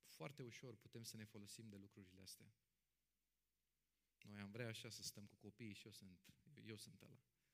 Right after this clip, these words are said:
Stau cu copilul să fac studiu biblic, să-i explic eu trei adevăruri din text și copilul, el, el e încântat că știe pe anumite pagini din Biblie ce scrie acolo. „Aici e partea aia cu fetița, aici e partea.”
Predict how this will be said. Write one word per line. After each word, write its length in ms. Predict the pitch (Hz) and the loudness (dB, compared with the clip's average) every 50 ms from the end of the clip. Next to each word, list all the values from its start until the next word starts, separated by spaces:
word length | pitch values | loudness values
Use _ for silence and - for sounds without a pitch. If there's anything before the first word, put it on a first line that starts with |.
| _ _ | _ _
Stau 220 | - - - 104 98 | -10 -4 -2 -2 -2
cu 60 | - | -2
copilul 300 | - - - - 117 113 | -6 -4 -2 0 0 2
să 80 | 107 - | 0 0
fac 180 | - 113 104 | -2 -4 -4
studiu 360 | - - - 113 104 98 92 98 - | -4 -6 -6 -6 -6 -6 -8 -6 -4
biblic, 420 | - 110 107 95 90 92 - - | -2 0 0 -2 -2 -6 -6 -4
să-i 240 | - - 107 98 98 | -2 0 0 0 -2
explic 520 | 95 - - - - - 110 110 104 - | -2 0 0 0 0 0 -2 -2 -2 2
eu 260 | - 113 110 101 92 90 - | 4 4 4 4 2 0 0
trei 180 | - 104 107 | 4 6 6
adevăruri 600 | 101 92 92 95 - - 113 117 107 98 95 92 | 6 6 4 -2 -4 0 2 2 2 2 0 -2
din 200 | 92 92 90 90 - | -4 -4 -6 -6 -2
text 340 | - 120 117 101 - - - | 0 0 2 2 0 -4 -4
și 80 | - 113 | -4 -4
copilul, 480 | - - 139 143 - 208 - 196 196 | -4 -4 -6 -2 -2 -2 -2 -2 -2
el, 220 | 196 185 180 - - - - - _ _ _ _ _ _ _ _ _ _ _ _ _ - _ _ _ - - | -4 -4 -4 -6 -8 -10 -18 -20 _ _ _ _ _ _ _ _ _ _ _ _ _ -20 _ _ _ -4 4
el 180 | 127 139 143 | 4 8 8
e 40 | 143 | 8
încântat 480 | 139 139 - 135 120 135 143 147 143 - | 8 8 6 2 4 6 6 6 6 6
că 140 | - 143 135 | 4 6 6
știe 400 | 135 - - - - 147 135 127 | 6 4 4 4 6 8 8 8
pe 120 | - 131 120 | 6 4 2
anumite 440 | 117 113 113 123 127 123 - 123 | 2 4 2 2 0 2 0 0
pagini 500 | 110 - - - 131 123 107 98 98 98 | -2 0 0 2 2 2 2 2 0 0
din 160 | 98 98 95 95 | 0 -2 -2 0
Biblie 480 | 101 117 127 123 113 113 113 110 110 110 - - - - - - - _ - | 2 2 2 2 2 4 4 2 2 0 -8 -16 -16 -18 -20 -20 -20 _ -2
ce 140 | - 131 123 | 0 4 4
scrie 300 | - - - 127 120 110 | 4 4 4 2 4 4
acolo. 420 | 101 - - - 107 98 98 107 | 2 2 0 0 0 2 4 4
„Aici 360 | 123 127 117 120 113 - - | 6 8 8 6 6 4 4
e 140 | 127 120 120 | 4 4 4
partea 440 | 117 - - 127 123 110 - - 120 | 4 6 6 6 6 6 6 8 8
aia 140 | 110 107 107 | 8 8 6
cu 240 | - - 104 101 | 2 -2 -4 -4
fetița, 540 | 98 - - 101 - - 147 143 - - 104 | -2 0 0 0 2 2 2 2 2 2 4
aici 240 | 101 104 110 113 - | 4 2 2 2 0
e 60 | 113 | -2
partea.” 420 | 104 - 117 113 110 - 113 110 | 0 2 0 0 2 0 -2 -4